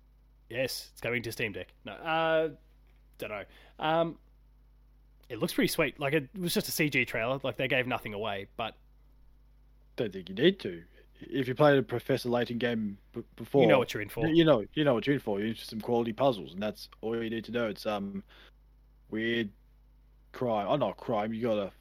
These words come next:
Speaker 2: find something. It's gonna be interesting to see if that little runt of a kid's still with him, or,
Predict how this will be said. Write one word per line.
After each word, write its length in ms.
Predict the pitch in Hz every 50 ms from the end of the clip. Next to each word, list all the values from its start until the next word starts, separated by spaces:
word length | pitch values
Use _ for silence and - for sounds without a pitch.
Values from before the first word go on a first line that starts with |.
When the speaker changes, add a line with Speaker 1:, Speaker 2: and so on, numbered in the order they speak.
| - -
Speaker 2:
find 260 | - 98 92 87 80 80 - - -
something. 520 | - - 95 92 85 - - - 76 - - - - - - - - - - - - - - - - - - - - _ - - -
It's 180 | - - - -
gonna 180 | - 113 98 95
be 140 | 101 104 110
interesting 420 | 101 - 123 127 120 - - 135
to 80 | 135 131
see 340 | - - 147 147 147 147 143
if 220 | 135 - - - -
that 200 | 143 135 123 - - - - -
little 460 | 151 143 139 139 139 131 131 127 123 117 - -
runt 360 | 131 147 143 139 135 123 -
of 120 | 113 117
a 60 | 120
kid's 400 | 120 - - - 131 120 107 - -
still 300 | - - - - 117 110
with 260 | 107 104 107 101 -
him, 140 | 107 107 107
or, 300 | 107 104 98 98 92 -